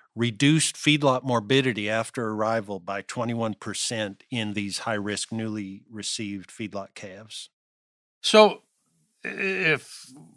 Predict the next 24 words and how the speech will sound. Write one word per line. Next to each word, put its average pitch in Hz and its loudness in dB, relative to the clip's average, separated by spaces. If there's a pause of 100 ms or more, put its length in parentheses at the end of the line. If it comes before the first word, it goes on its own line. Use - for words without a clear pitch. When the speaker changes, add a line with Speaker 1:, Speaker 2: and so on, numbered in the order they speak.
(160)
Speaker 2:
we 180 -2
get 175 2
them 143 0
off 135 2
to 110 0
a 104 2
good 113 0
start, 165 6
then 101 0
we 98 -2
can 92 -6
relax? 92 -4 (680)
Speaker 1:
Well, 180 4
yes 170 4
and 127 2
no. 98 -2 (280)
Uh, 110 -4
after 151 2
the 135 0
first 147 0
four 139 2
to 139 0
six - -4
weeks, 131 -4